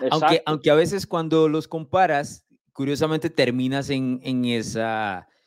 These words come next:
Speaker 2: eh, conclusión, ¿no? ¿Quién te va a marcar la diferencia? Y entonces confías
Speaker 1: Sí.
Speaker 2: más en, eventualmente en el tema, eh, Mahomes sobre Jalen Hurts, la experiencia, ese es el tercer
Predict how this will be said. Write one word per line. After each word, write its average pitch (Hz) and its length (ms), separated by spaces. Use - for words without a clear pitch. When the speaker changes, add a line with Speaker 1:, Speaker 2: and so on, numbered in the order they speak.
Speaker 2:
eh, 110 220
conclusión, 147 560
¿no? 131 400
¿Quién 123 380
te 131 140
va 127 100
a 131 40
marcar 123 280
la 127 80
diferencia? 123 680
Y 87 80
entonces 90 300
confías 101 480
Speaker 1:
Sí. 101 40
Speaker 2:
más 98 280
en, 101 180
eventualmente 98 640
en 101 80
el 87 140
tema, 82 440
eh, - 120
Mahomes 110 320
sobre 113 260
Jalen 113 240
Hurts, 175 300
la 104 80
experiencia, 131 560
ese 101 140
es 92 60
el 90 100
tercer 92 400